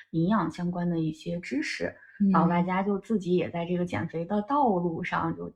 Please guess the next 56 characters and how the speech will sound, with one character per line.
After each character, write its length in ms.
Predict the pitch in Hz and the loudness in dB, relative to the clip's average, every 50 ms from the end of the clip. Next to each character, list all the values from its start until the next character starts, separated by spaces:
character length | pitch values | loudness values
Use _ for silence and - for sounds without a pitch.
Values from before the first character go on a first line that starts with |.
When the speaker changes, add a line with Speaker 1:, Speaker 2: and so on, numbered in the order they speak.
| _ - - | _ -18 -12
Speaker 1:
身 180 | - - 196 185 | -4 -4 -2 -2
材 180 | - 180 180 | 0 -2 -2
管 300 | 180 175 165 160 175 185 | 0 0 0 0 2 0
理 160 | 190 165 107 | 0 0 -4
什 100 | - 175 | -4 -4
么 80 | 170 170 175 | -6 -8 -8
探 280 | - - 262 220 190 | -4 -2 0 0 -2
索 200 | - - - - | -2 -8 -12 -12
了 100 | 113 - | -10 -12
很 160 | - - - - - | -10 -10 -12 -12 -12
多， 260 | - - 208 202 - - - - - - | -10 -6 -4 -4 -4 -4 -6 -14 0 4
Speaker 2:
嗯。 80 | 214 | 6
Speaker 1:
然 100 | 208 - | 6 6
后 60 | 196 196 | 6 4
现 100 | 190 180 | 2 2
在 220 | 175 170 - - - _ - | 2 2 0 -4 -10 _ -8
找 180 | - 147 151 160 | -6 -6 -4 -2
到 160 | 175 180 185 | 0 2 2
了 120 | 175 170 | 2 0
自 120 | 170 - 175 | -2 -4 -6
己 120 | 151 143 | -6 -6
这 120 | - 175 170 | -6 -4 -4
种 160 | 160 156 156 156 - _ _ - - - _ - | -4 -4 -4 -6 -12 _ _ -20 -20 -20 _ -8
非 100 | - 180 | -6 -4
常 180 | 190 190 196 208 | -2 0 4 4
内 180 | 220 202 185 185 | 4 4 4 0
洽， 320 | - - 208 - - - - | -4 -4 -4 -4 -4 -6 -2
就 240 | - 190 175 180 104 - - _ _ _ | 2 4 4 4 4 2 -2 _ _ _
比 100 | - 175 | -2 4
较 40 | 170 | 6
Speaker 2:
自 100 | 247 233 | 6 6
洽 260 | 196 - 277 240 202 | 6 8 10 12 12
的 80 | 180 208 | 12 12
方 280 | - 190 180 226 208 | 10 10 10 10 10
式， 100 | 180 175 | 8 8
Speaker 1:
自 0 | |
洽 80 | 175 170 | 8 8
的 60 | 151 | 8
一 20 | 139 | 6
种， 160 | 143 - - - | 4 -2 0 4
Speaker 2:
嗯。 120 | 185 180 | 6 8
Speaker 1:
对， 160 | 175 165 160 | 8 8 6
状 320 | 147 - 220 226 208 170 - | 4 4 4 4 4 4 2
态。 140 | - - - | -2 0 6
Speaker 2:
因 100 | 240 262 | 10 12
为， 300 | 269 269 277 269 269 - - - - | 12 12 12 12 10 4 -6 -4 2
因 80 | 240 254 | 6 8
为 100 | 269 269 | 8 8
芝 160 | 262 285 294 | 6 4 2
士 320 | 277 - - 277 240 220 208 | 2 4 6 8 8 10 10
那 200 | 208 208 196 165 | 8 8 6 4
个 100 | 170 170 | 4 4
妹 160 | 185 190 190 | 4 4 4
妹， 280 | 180 170 165 165 165 | 4 4 4 2 2
就 100 | 160 185 | 0 0
是 340 | 180 180 175 170 165 - _ | 2 2 2 2 0 -2 _